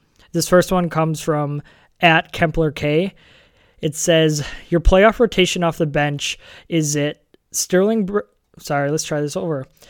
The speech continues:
"Your playoff rotation off the bench, is it Sterling, Snell, or Pat who will get the most opportunity? Also, I suspect a lot more inside game from Brook,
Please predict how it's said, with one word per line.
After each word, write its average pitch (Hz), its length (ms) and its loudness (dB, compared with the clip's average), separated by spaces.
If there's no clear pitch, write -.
"Your 160 120 0
playoff 214 400 6
rotation 185 380 0
off 147 200 -2
the 165 80 -2
bench, 143 540 -4
is 160 140 -2
it 151 140 -4
Sterling, 214 640 2
Snell, 165 500 2
or 165 160 -2
Pat 147 460 2
who 156 100 -6
will 156 80 2
get 147 200 -4
the 156 60 -4
most 147 300 -2
opportunity? 135 680 -8
Also, 190 500 4
I 180 140 4
suspect 180 500 0
a 160 60 0
lot 156 260 2
more 170 220 0
inside 156 460 -4
game 143 180 -4
from 143 220 -6
Brook, 147 300 -2